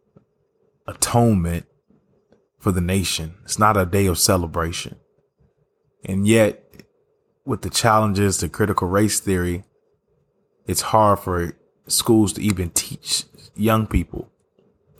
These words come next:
what that day actually means. And now it's time to build Black better. The Black community is still dealing with disproportionate rates of inequity. Thirteen percent of the U S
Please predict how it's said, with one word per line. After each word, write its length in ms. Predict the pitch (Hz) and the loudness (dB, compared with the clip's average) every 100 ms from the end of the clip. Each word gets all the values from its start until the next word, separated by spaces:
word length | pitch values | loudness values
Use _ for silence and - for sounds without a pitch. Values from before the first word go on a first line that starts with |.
| - | -8
what 180 | - 101 | -2 0
that 180 | 92 90 | 0 0
day 180 | 92 87 | 0 0
actually 380 | 90 - 90 82 | 0 -2 -4 -4
means. 560 | 82 82 113 - - _ _ _ _ _ _ _ _ _ _ _ _ _ - | -6 -10 -14 -18 -20 _ _ _ _ _ _ _ _ _ _ _ _ _ -2
And 120 | 127 | 4
now 220 | 143 151 | 6 4
it's 180 | 135 - | 2 -4
time 540 | - 110 110 98 90 | -4 0 2 0 -4
to 120 | 87 87 | -6 -8
build 480 | 82 104 101 85 | -2 0 0 -2
Black 400 | 78 95 92 - - | -2 0 0 -4 -16
better. 500 | 87 87 73 73 - _ _ _ _ _ _ - | -10 -8 -8 -12 -20 _ _ _ _ _ _ -4
The 80 | 131 | 0
Black 300 | 117 135 135 | 4 2 2
community 640 | 127 117 120 110 98 98 | -2 -2 -2 -2 -4 -6
is 380 | 104 107 107 98 | -8 -8 -6 -6
still 560 | - - 127 120 110 107 | -8 -4 -2 0 0 -4
dealing 640 | 92 92 117 117 107 98 | -8 0 2 4 2 4
with 260 | 107 101 | 2 4
disproportionate 880 | 98 113 - - - 123 113 113 104 | 0 0 -2 -4 0 2 2 2 2
rates 360 | 92 104 104 - | 4 4 4 2
of 100 | 95 | 0
inequity. 540 | 101 98 - - - - _ _ _ _ _ _ _ _ _ _ _ _ _ - | 2 2 0 -4 -6 -18 _ _ _ _ _ _ _ _ _ _ _ _ _ 0
Thirteen 360 | 110 - 110 | 2 4 2
percent 240 | 98 117 104 | 2 2 0
of 80 | |
the 60 | 92 | 2
U 160 | 104 98 | 2 2
S 300 | 95 - | 0 -4